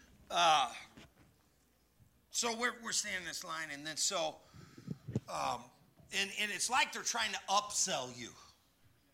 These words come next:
So my wife's sitting right next to me like my mom.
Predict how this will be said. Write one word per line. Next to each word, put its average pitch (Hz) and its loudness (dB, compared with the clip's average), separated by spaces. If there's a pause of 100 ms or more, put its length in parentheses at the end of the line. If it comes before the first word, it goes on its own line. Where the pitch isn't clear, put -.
(600)
So 214 4
my 165 2
wife's 190 4
sitting 180 -2
right 151 -2
next 156 -4
to 143 -14
me 131 -10
like 131 -6
my 127 -8
mom. 117 -8